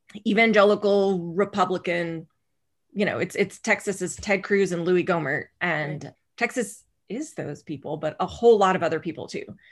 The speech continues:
Speaker 2: Right.
Speaker 1: And I think that other people are what,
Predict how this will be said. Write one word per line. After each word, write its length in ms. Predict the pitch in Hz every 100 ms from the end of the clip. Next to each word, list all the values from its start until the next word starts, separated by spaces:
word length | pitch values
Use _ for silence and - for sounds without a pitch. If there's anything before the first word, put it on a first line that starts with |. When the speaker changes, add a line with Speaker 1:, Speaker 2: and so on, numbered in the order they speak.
| _ 185
Speaker 2:
Right. 200 | 165 -
Speaker 1:
And 420 | 170 165 147 156 -
I 80 | 170
think 260 | 175 175
that 140 | - -
other 160 | 156 156
people 400 | 160 - 127 104
are 340 | 135 123 175 - _ _ _ _ _ 165
what, 280 | 151 -